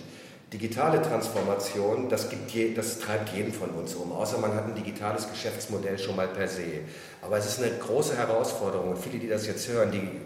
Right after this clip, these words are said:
die wirklich Kapitäne sind von großen Schlachtschiffen, die wissen, was das heißt. Die müssen Schnellboote bauen, die müssen ihr großes Schlachtschiff umrüsten, um überhaupt gewappnet zu sein. Aber im Endeffekt würden wir alle überleben ohne die digitale Transformation.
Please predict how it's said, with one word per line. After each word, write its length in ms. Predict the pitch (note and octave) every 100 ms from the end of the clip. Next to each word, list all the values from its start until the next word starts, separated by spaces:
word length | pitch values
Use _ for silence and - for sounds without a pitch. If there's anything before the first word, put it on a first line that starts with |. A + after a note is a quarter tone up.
| -
die 120 | F#2
wirklich 400 | G#2+ A2 G#2 - - -
Kapitäne 560 | - A2+ A2+ - B2+ A#2+
sind 160 | A#2 G#2+
von 200 | G#2+ G2
großen 360 | A2+ C#3 C#3
Schlachtschiffen, 760 | G2 - F2+ - G2 - A2+ A2+ -
die 140 | G#2+ G2+
wissen, 260 | B2+ B2 F#2
was 180 | F2
das 200 | F#2 E2
heißt. 280 | E2+ E2 E2+ - -
Die 60 | G#2+
müssen 240 | A2+ A2+
Schnellboote 600 | - G#2+ A2 A2+ G2+ G2+
bauen, 320 | F2+ F2 F2 F2+
die 60 |
müssen 280 | F#2+ G2+ A2
ihr 100 | G2
großes 360 | F#2+ G2+ G#2+ -
Schlachtschiff 480 | G#2+ G2+ - A2+ -
umrüsten, 600 | G#2 F2+ F2 F2 - F2 - -
um 100 | G#2+
überhaupt 380 | A2 A2 G#2+ -
gewappnet 420 | - A2+ - -
zu 140 | - F2+
sein. 340 | F2 D#2+ E2 - - -
Aber 200 | A#2 A#2
im 200 | B2+ B2+
Endeffekt 720 | D#3 F#3 C3 G2+ G#2 F2+ - - -
würden 220 | A2+ A2+
wir 200 | A#2 G2
alle 220 | B2 C#3+ B2+
überleben 580 | B2 A2 A2 B2 A2
ohne 200 | G#2 C#3+
die 80 | C3
digitale 540 | G2 G2 F#2+ F2 F2 F2+
Transformation. 920 | F2+ F2+ - E2+ F2 - F#2+ D#2